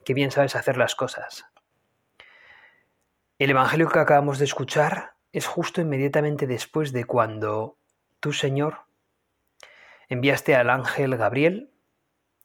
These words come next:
a anunciarle a María que iba a quedarse embarazada, encinta, por obra del Espíritu Santo,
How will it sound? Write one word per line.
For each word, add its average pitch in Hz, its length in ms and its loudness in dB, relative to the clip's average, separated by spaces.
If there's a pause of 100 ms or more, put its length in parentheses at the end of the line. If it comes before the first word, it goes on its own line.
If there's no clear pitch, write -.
(520)
a 117 480 4
anunciarle 139 880 0
a 123 60 2
María 160 480 2
que 135 140 0
iba 120 400 4
a 120 80 -2
quedarse 127 800 -2 (460)
embarazada, 113 640 2
encinta, 160 840 -4 (220)
por 113 180 0
obra 113 240 4
del 110 120 -2
Espíritu 127 440 -6
Santo, 131 640 -2